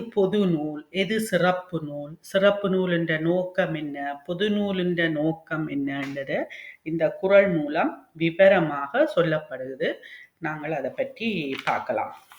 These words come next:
இப்ப நான் அந்த குறளை சொல்றேன். "அருள் நூலும் ஆரணமும் அல்லாதும் ஐந்தின் பொருள் நூல் தெரிய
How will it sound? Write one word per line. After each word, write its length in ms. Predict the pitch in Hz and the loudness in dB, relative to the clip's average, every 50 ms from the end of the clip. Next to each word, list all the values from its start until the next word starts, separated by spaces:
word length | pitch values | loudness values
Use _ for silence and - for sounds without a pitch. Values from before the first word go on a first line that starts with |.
| - - - - - - - - - - - - - | -20 -20 -20 -18 -18 -18 -18 -16 -16 -18 -18 -18 -18
இப்ப 220 | - 156 - 220 220 | -20 -2 0 2 4
நான் 300 | 208 185 175 180 190 208 214 - - | 4 6 6 4 4 2 -2 -6 -6
அந்த 280 | 165 170 170 165 160 156 156 147 143 - | -4 -2 0 0 2 2 2 2 2 0
குறளை 380 | - 208 202 220 208 196 214 | -2 0 2 4 6 6 6
சொல்றேன். 520 | 208 208 175 160 151 143 - 123 - - - _ _ _ _ _ _ _ _ _ _ _ _ _ _ _ _ _ _ _ | 4 2 0 -2 -2 -2 -2 -4 -6 -6 -10 _ _ _ _ _ _ _ _ _ _ _ _ _ _ _ _ _ _ _
"அருள் 480 | - 185 190 214 226 269 294 311 330 311 | 2 4 6 6 6 6 6 8 6 6
நூலும் 600 | 294 254 233 233 233 233 220 226 226 247 262 294 - - - 170 | 6 4 2 2 0 0 2 2 2 4 4 2 0 0 2 2
ஆரணமும் 840 | 175 175 180 180 180 175 165 156 156 147 135 135 143 135 147 170 175 - - _ - 160 | 4 4 4 4 4 4 4 4 2 0 -2 -4 -4 -4 -4 -6 -6 -8 -14 _ -2 0
அல்லாதும் 840 | 170 185 202 214 214 226 185 175 165 156 139 139 147 135 139 165 175 - - - 156 175 | 0 2 2 2 2 2 2 4 2 2 2 0 -2 -4 -4 -6 -8 -10 -6 -2 0 0
ஐந்தின் 560 | 190 202 220 247 262 240 277 277 285 302 311 285 | 0 2 0 0 0 0 0 0 2 0 0 -2
பொருள் 440 | - - 202 190 196 214 226 220 220 214 | -2 2 2 2 4 2 2 2 0 0
நூல் 360 | 208 196 202 202 214 247 302 294 | 0 0 0 -2 -2 -2 -4 -4
தெரிய 540 | - - 165 160 156 165 160 156 156 165 | -4 -4 -2 -2 -2 -2 -2 0 0 0